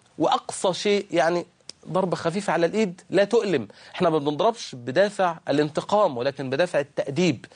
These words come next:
يبقى ضربة حب. يعني دايمًا بقول المثال ده، لو ابنك مثلًا هيحط مثلًا، آه، مسمار في فيشة الكهرباء، أنت بقدر المستطاع مش هتضربه تموته، لأ، ولكن هتحوشه بقوة. القوة دي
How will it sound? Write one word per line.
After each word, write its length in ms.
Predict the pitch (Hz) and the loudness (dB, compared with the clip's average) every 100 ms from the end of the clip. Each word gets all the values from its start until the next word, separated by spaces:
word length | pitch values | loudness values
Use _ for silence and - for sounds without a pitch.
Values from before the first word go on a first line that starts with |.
| - - - | -20 -20 2
يبقى 280 | 170 185 165 | 2 4 2
ضربة 340 | 220 233 175 - | 2 2 -2 -2
حب. 260 | 185 151 - _ _ | 0 0 -4 _ _
يعني 260 | 131 139 135 | 0 2 2
دايمًا 400 | 190 143 95 98 | 0 0 -8 -6
بقول 300 | 123 131 147 | -4 0 0
المثال 400 | 131 113 139 139 | -2 -2 -2 0
ده، 160 | 190 202 - - | 0 -2 -16 0
لو 120 | 143 | 2
ابنك 240 | 214 220 196 | 2 0 -2
مثلًا 360 | 208 202 165 | -2 -2 -6
هيحط 360 | 147 208 202 - | -4 -4 -2 -2
مثلًا، 400 | 165 180 170 156 - _ _ _ | -2 -2 -4 -4 -10 _ _ _
آه، 320 | 143 147 143 156 | 2 4 2 -2
مسمار 400 | 160 147 196 196 | -4 -2 0 0
في 80 | |
فيشة 200 | 196 - | -4 -4
الكهرباء، 400 | 165 160 147 117 - _ _ _ 196 | -4 0 0 0 -4 _ _ _ -2
أنت 160 | 208 | 0
بقدر 300 | 180 - 285 | 0 0 0
المستطاع 520 | 269 220 208 233 240 - _ _ | 0 -2 -2 0 0 -4 _ _
مش 180 | 151 165 | -4 -2
هتضربه 340 | 175 175 240 | 0 0 0
تموته، 400 | 262 196 226 247 - _ _ _ _ _ _ | 0 4 4 2 -6 _ _ _ _ _ _
لأ، 340 | 143 - - 101 _ _ _ _ | 0 0 -6 -14 _ _ _ _
ولكن 360 | 139 254 247 208 - | 2 2 0 -6 -6
هتحوشه 520 | 175 - 269 294 202 | -8 0 2 2 0
بقوة. 460 | - 208 196 110 - - | 0 2 2 2 -8 -4
القوة 420 | 175 - 285 254 | -2 2 4 6
دي 260 | 214 294 | 4 2